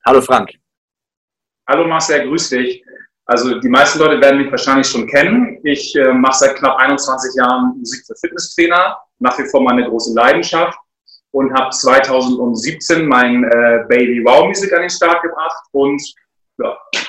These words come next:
Speaker 2: lebe meine Leidenschaft und hoffe, die Leute damit glücklich zu machen.
Speaker 1: Das machst du auf jeden Fall. Also ich habe nur gutes Feedback von dir bekommen und auch von deiner Musik.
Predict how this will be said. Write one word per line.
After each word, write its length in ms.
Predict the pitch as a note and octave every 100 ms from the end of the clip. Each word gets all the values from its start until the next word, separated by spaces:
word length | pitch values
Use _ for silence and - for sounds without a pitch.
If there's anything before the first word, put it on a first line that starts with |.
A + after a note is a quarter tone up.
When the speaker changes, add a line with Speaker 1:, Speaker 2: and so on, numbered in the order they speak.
| - -
Speaker 2:
lebe 460 | B2+ D3+ D3+ D3+
meine 200 | C#3 C3+
Leidenschaft 600 | C3 C3+ C#3 C#3+ C#3 C3+
und 120 | A2+ A#2+
hoffe, 520 | A#2+ B2 A#2+ A#2+ - _ _ _ -
die 60 |
Leute 240 | A2+ A2 A2
damit 240 | A2+ C#3
glücklich 220 | D#3+ C#3+
zu 120 | -
machen. 340 | A2 F#2+ F#2+ - _ _ - - - _ _ -
Speaker 1:
Das 160 | D3+
machst 220 | E3 F#3
du 80 | G3+
auf 80 | F3+
jeden 160 | F3+ E3
Fall. 340 | E3 G#3 A#3+ -
Also 380 | C3+ C#3 D#3 D3 - _ _ _ _ _
ich 200 | - D#3
habe 260 | F3+ F3 D3+
nur 160 | F3+ F#3+
gutes 240 | F#3+ E3
Feedback 320 | G3 F#3+ F3+
von 140 | - F3
dir 100 | E3
bekommen 300 | D#3 E3+ E3+
und 80 |
auch 100 | D3
von 140 | - C#3+
deiner 160 | C#3+
Musik. 420 | D3 C#3 E3+ G3